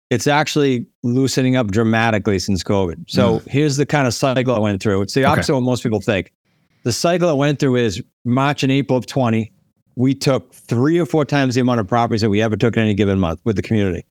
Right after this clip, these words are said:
Speaker 2: Okay.
Speaker 1: Because people, they were just panicky, like, "What do I do?" So they, they would call us. Then, of course, it got crazy and it got a little harder. You had to talk to more sellers, but we still got properties during the crazy, you know, everybody was selling their house.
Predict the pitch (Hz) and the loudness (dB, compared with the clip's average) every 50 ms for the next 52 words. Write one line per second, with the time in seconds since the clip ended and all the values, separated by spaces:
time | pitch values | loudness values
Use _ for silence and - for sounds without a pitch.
0 | - - - - 92 92 - - 107 95 123 127 117 98 - - 127 123 139 143 | -8 -8 -4 -2 -2 -4 -2 -4 -2 0 0 0 0 0 0 -2 0 2 2 0
1 | 127 127 - 127 127 127 123 104 - - 120 139 175 175 - 117 110 113 107 104 | 0 0 0 0 0 0 0 -2 -2 0 0 0 0 0 0 0 0 0 0 0
2 | 123 127 131 127 123 117 143 151 135 113 - - 120 113 110 98 - - 123 117 | 0 0 2 0 0 0 0 0 0 0 0 0 0 0 0 -2 -4 -2 -2 0
3 | 107 101 104 104 98 - 117 104 87 82 - - _ _ _ _ _ _ _ _ | 0 0 -2 -2 -2 0 0 0 0 0 -4 -8 _ _ _ _ _ _ _ _
4 | _ _ _ - 143 143 143 131 - 151 139 120 147 135 131 120 - 156 139 117 | _ _ _ -2 0 0 0 0 0 0 0 2 2 0 0 0 0 0 0 0
5 | 104 95 127 131 - _ _ - 110 110 107 120 120 117 120 127 135 147 151 165 | 0 0 -2 -4 -4 _ _ -6 -4 0 0 2 2 2 2 2 2 2 0 0
6 | 170 151 160 165 151 117 117 117 120 113 - 143 127 - 123 117 117 143 143 - | 0 0 0 0 0 2 0 0 0 0 -2 -2 -2 0 0 0 0 0 -2 0
7 | - 180 151 131 123 127 165 170 185 170 - 208 196 190 - - 160 156 139 117 | 0 0 2 2 0 0 -2 -2 -2 0 0 0 0 0 -2 0 0 0 0 0
8 | 104 92 85 - - 117 113 113 104 98 - - 120 110 104 95 110 104 92 92 | 0 -2 -2 0 0 0 2 0 -2 -2 0 0 0 0 2 0 0 -2 0 0
9 | 127 113 104 104 101 107 104 95 - - 117 98 92 87 85 92 95 82 - - | 0 2 2 2 2 2 0 0 0 0 0 0 0 0 0 -2 -2 -4 -4 -10